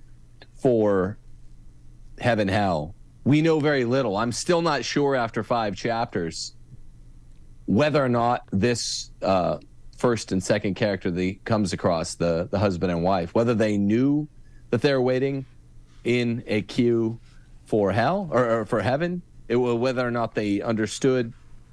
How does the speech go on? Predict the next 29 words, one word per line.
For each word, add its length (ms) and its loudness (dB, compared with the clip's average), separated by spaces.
whether 180 2
or 20 2
not 160 0
they 160 2
appreciated 840 0
what 400 0
the 580 2
gravity 440 2
was 540 -2
of 380 2
giving 280 2
it 120 0
up 300 0
when 140 0
they 120 2
both, 460 -2
uh, 220 0
quit 260 0
the 80 2
bus 240 2
station 400 0
and 140 -2
say, 320 0
"Forget 420 0
it." 160 -6
And 160 2
I'm, 220 0
I'm 120 4
not, 200 0